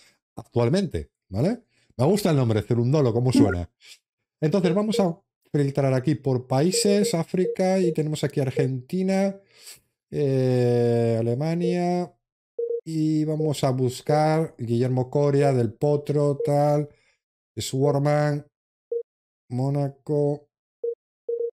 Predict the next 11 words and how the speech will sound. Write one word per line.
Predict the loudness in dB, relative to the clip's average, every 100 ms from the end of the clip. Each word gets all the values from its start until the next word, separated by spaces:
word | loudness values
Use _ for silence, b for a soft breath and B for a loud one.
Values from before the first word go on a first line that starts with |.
| -6 -8 -6
A | -2 0
ver | 0 0
dónde | 0 0
está. | -2 -2 0 0 -2 -6 -8 _ -8 -8 _ _ _ _ _ _ _ -10 -8 -8 _ _ -8 -8
A | -4 -2 -2
ver, | -2 -2 -4
espera. | -6 -8 -6 -2 -2 -2
Mi-, | -2 -2
mirad | 0 0 2
todos | 0 -2
los | -4 -16 -20